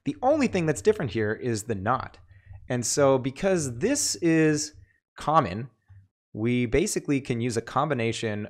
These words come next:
of the phi combinator, A K A a fork, and the psi combinator, A K A over an A P L,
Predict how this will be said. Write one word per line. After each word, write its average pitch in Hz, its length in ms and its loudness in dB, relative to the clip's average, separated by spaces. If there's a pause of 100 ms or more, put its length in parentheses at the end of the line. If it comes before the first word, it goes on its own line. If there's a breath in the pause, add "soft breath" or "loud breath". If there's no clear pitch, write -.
of 101 500 -2
the 104 140 -6
phi 147 260 -2
combinator, 104 760 -2 (100)
A 104 80 0
K 98 340 -4
A - 60 -14
a 104 40 -12
fork, 98 460 -8 (300)
and 104 240 -2
the 98 80 -2
psi 180 220 -2
combinator, 90 640 -6
A 98 100 -4
K 98 140 -8
A 90 920 -8
over 104 420 -2
an 90 120 -12
A 90 100 -6
P 92 180 -8
L, 90 280 -6